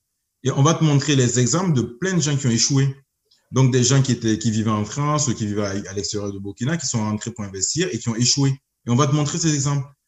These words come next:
Attention, t'as vu, faut pas faire ça, en fait. C'est pas bien. Parce que justement, au Burkina, on a ce fatalisme qui dit aux gens que, ben, en fait, on ne peut pas s'en sortir.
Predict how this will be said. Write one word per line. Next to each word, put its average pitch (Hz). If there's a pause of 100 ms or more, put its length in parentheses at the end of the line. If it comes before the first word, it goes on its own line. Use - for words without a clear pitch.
Attention, 131
t'as 113
vu, 127
faut 107
pas 175
faire 226
ça, 277
en 160
fait. 95 (220)
C'est 127
pas 143
bien. 139 (1300)
Parce 127
que 165
justement, 156
au 139
Burkina, 131 (560)
on 120
a 117
ce 123
fatalisme 139
qui 123
dit 107
aux 123
gens 160
que, 156
ben, 110
en 104
fait, -
on 127
ne 120
peut 135
pas 196
s'en 147
sortir. 101